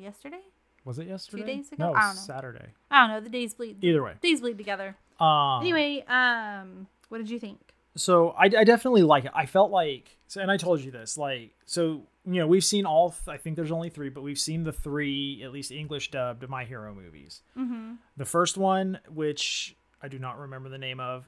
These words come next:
Speaker 2: is extremely good. Really great fight scenes, a good story. Second
Speaker 1: Mm-hmm.
Speaker 2: one, fight scene, the final battle scene is fucking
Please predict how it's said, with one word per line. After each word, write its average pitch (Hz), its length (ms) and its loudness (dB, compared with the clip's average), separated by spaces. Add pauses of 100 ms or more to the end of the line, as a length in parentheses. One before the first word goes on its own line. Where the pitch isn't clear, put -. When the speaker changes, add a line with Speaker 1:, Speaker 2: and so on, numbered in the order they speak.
Speaker 2:
is 156 200 -8
extremely 147 540 -8
good. 131 440 -4
Really 139 300 -6
great 135 300 -6
fight 127 280 -8
scenes, 135 380 -12
a 127 60 -14
good 135 320 -10
story. 123 720 -10
Second 156 380 0
Speaker 1:
Mm-hmm. 156 80 -8
Speaker 2:
one, 156 440 -4
fight 147 320 0
scene, 147 280 -6
the 139 120 -10 (240)
final 185 440 4
battle 131 320 -4
scene 131 480 -10
is 127 560 -10 (380)
fucking 135 440 0